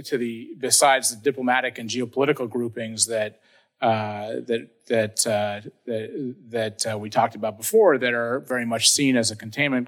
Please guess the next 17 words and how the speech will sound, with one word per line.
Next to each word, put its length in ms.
coalition 480
and, 240
and 120
in 100
some 180
ways 160
are 80
very 180
much 240
a 60
containment 420
coalition. 500
I 140
would 140
add 360
that, 360
um, 460